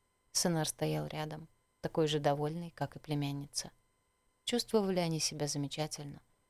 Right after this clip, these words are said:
будто воздуха не хватало только мне, и только у меня от непрекращающегося гула начинала болеть голова. Толпа начала мельчать. Позади остались громкий шум и тяжёлый запах подгоревшего мяса.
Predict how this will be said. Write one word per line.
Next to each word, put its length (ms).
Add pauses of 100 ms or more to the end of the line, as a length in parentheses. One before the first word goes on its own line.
(100)
будто 320
воздуха 420
не 100
хватало 440
только 340
мне, 280 (420)
и 60
только 320
у 100
меня 400 (120)
от 160
непрекращающегося 1120
гула 360 (380)
начинала 560
болеть 420
голова. 400 (680)
Толпа 340
начала 420
мельчать. 600 (300)
Позади 380
остались 560
громкий 460
шум 340 (340)
и 60
тяжёлый 460
запах 380
подгоревшего 680
мяса. 440